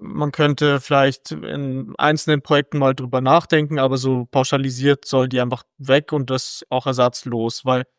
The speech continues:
in der Debatte ist ja auch zu sagen, man setzt die irgendwie für zwei, drei Jahre aus oder man setzt sie aus, bis der Fördertopf wieder voll ist, weil da ist auch die Frage, wann ist er voll? Also das kann man dann auch nicht so einfach sagen.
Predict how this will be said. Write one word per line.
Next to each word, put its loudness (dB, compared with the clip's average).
in -8
der 0
Debatte 2
ist -2
ja 2
auch 2
zu -12
sagen, 2
man -2
setzt -2
die -4
irgendwie -6
für -2
zwei, 2
drei -2
Jahre 2
aus 4
oder -4
man 0
setzt -2
sie -4
aus, 2
bis -8
der -2
Fördertopf 2
wieder 0
voll 0
ist, -4
weil 2
da 4
ist 0
auch -4
die -8
Frage, 0
wann -2
ist -8
er -4
voll? 4
Also -4
das -8
kann -2
man -2
dann 0
auch 2
nicht -2
so -2
einfach -2
sagen. -4